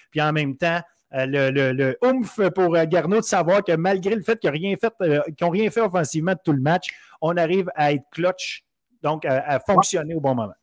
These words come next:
Speaker 2: Ouais, effectivement. Donc, euh, ça a été une bonne bataille défensive de, de part et d'autre, euh, vraiment. Euh, Garneau qui avait, qui avait eu des difficultés défensivement la semaine d'avant contre Saint-Jean. Euh,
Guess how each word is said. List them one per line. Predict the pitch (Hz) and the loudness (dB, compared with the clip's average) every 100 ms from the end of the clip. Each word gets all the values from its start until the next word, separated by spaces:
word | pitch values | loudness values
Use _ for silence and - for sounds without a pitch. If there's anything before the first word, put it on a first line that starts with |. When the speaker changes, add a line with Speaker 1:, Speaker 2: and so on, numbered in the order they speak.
| _ _ _ _ _ _ _ - | _ _ _ _ _ _ _ 2
Speaker 2:
Ouais, | 190 151 | 2 4
effectivement. | 147 - 147 135 151 | 0 -4 -2 0 0
Donc, | 127 127 127 | 0 -4 -2
euh, | 131 131 127 127 | 0 2 0 0
ça | 147 | -2
a | |
été | 165 | 0
une | 156 | 0
bonne | 135 170 147 | 4 4 4
bataille | 143 165 147 | 2 2 2
défensive | 143 143 139 127 151 151 139 | -2 0 -2 -2 -4 -4 -4
de, | 127 | -4
de | 131 - | -2 2
part | 143 - | 2 2
et | 127 | -2
d'autre, | 123 143 147 139 | 0 0 0 0
euh, | 127 123 123 123 123 120 | 0 2 2 0 0 -2
vraiment. | 117 123 131 139 147 - - - _ - | -2 -2 0 -2 -4 -16 -20 -20 _ -6
Euh, | 120 120 | -4 0
Garneau | 151 135 151 165 | 0 2 2 2
qui | 156 | 2
avait, | 131 139 131 117 | 2 0 -2 -6
qui | - | 0
avait | 147 | 2
eu | 160 | 2
des | 160 | 0
difficultés | - - 156 190 | -2 -6 -6 -2
défensivement | 170 160 156 151 151 143 165 | -2 2 2 2 -2 4 4
la | 151 143 131 | 6 4 2
semaine | - 156 165 180 | -2 0 2 6
d'avant | 160 175 170 | 6 4 2
contre | 156 147 | 0 2
Saint-Jean. | 143 139 131 151 170 - - - - - - - | 0 0 2 2 0 -4 -20 -20 -20 -20 -20 -2
Euh, | - 131 127 120 | 2 4 2 0